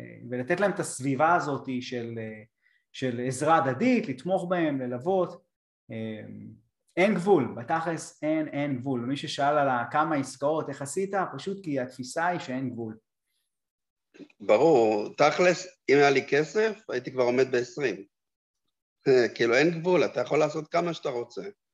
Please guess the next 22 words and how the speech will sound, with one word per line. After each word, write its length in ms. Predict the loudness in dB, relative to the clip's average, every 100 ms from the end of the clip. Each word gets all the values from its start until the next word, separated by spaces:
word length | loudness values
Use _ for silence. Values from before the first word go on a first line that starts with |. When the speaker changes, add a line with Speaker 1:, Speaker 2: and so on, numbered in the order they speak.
| _ _ _ _
Speaker 2:
כל 200 | 6 6
עוד 140 | 6
יש 200 | 4 2
לך 160 | 0 0 2
גם 240 | 2 0 -4 _ _ _
אנשים 360 | 0 0 2 0
מסביב 420 | 0 0 0 0
שעוזרים 540 | 0 -2 -2 0 2
לך, 240 | 2 0 -2 -4
ובאמת 420 | -4 -2 0 0 0 0 -2 -4 -6 -6 -6 -8 -12 _ -20 -20 _
הסביבה 420 | -12 0 4 4
פה 220 | 4 4 4
של, 380 | 2 0 2
אה, 420 | 0 0 0 -2 -8 -10 _
רפי 600 | 0 0 2 0 0 -2 _
מדהימה, 520 | -4 0 2 2 2
באמת, 380 | 0 -2 -2 -4
כל 220 | 0 2
ה-, 460 | 4 2 0 -2 -6 -12 -20 _ _ _
כל 180 | 4 6
הקהילות, 1300 | 6 4 2 -2 -10 _ _ -2 0 2 2 0 -8 _ _ _
הטלגרם, 680 | -4 2 2 4 2 0